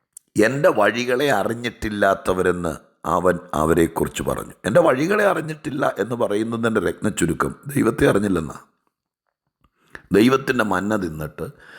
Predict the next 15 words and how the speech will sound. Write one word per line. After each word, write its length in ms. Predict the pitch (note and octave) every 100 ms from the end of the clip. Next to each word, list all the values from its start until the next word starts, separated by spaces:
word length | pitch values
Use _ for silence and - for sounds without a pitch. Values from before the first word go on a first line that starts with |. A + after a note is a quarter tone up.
| - -
ദൈവത്തിൻ്റെ 540 | F#2+ A#2 C3+ C3 A#2+ F#2
വെള്ളം 300 | D#2+ G2 F2+
കുടിച്ചിട്ട്, 480 | C#2+ - - - - _ - - _ -
ദൈവത്തിൻ്റെ 800 | D#2+ G2 A#2+ B2+ - B2+ A#2+ A2+
മേഘത്തിൻ്റെ 600 | F#2+ G2 G2 F2 A#2+ A#2
കീഴെ 280 | E2+ F2 D2+
നടന്നിട്ട്, 540 | C#2 C#2+ D#2+ - G2+ - - - _ F2
ദൈവദൂതന്മാരുടെ 1000 | G#2 B2 C3+ C3 B2 A2+ G#2 G2 F#2+ F2+
സംരക്ഷണ 560 | F2 G2+ G#2 - F#2+
അനുഭവിച്ചിട്ട്, 760 | D#2 D#2+ D#2 E2+ E2+ G#2 - C3 - - - - F#2
ദൈവത്തിൻ്റെ 960 | G#2+ C3 D3 E3 F#3+ - D#3 E3 D#3+ C#3+
ഗൈഡൻസ് 560 | A2+ A2 A#2+ C#3+ - G2
എല്ലാം 720 | G#2 A#2 A#2+ A#2+ A#2+ A#2+ G#2+ F#2+
വാങ്ങിച്ച് 480 | E2+ G2+ G#2 D2 F#2
ജീവിച്ചിട്ട് 680 | D#2+ F2 F#2+ F2 D#2+ C#2+